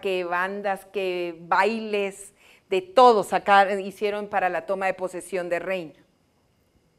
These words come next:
Aquí está Reina Barrios con su gabinete presidencial.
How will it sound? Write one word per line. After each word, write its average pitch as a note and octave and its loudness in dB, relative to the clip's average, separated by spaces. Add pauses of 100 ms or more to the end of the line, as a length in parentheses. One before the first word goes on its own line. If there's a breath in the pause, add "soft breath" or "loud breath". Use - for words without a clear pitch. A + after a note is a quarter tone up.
(1600 soft breath)
Aquí A3 -4
está F4+ 4
Reina C#4+ 2
Barrios C4 4
con B3+ -6
su A3 -6
gabinete G3 0
presidencial. A#3 4